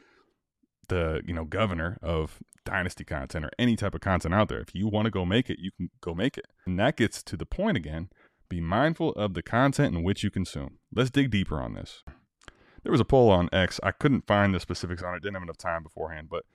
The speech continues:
the essence of it, it was a poll that asked, well, like, what was the most important thing for Dynasty managers?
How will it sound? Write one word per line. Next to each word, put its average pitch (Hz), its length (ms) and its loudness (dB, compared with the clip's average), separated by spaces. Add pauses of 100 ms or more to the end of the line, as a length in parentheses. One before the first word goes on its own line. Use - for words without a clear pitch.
(340)
the 104 120 4
essence 117 280 4
of 92 140 4
it, 90 200 0
it 82 140 -6
was 85 120 -4
a 85 60 -6
poll 104 360 4
that 90 180 -2 (100)
asked, 87 300 0
well, 92 80 0
like, 87 220 -2
what 107 160 0
was - 100 -2
the 92 80 -4
most 92 240 2
important 104 640 -2
thing 87 240 0
for 82 120 -6
Dynasty 82 400 -6
managers? 76 560 -10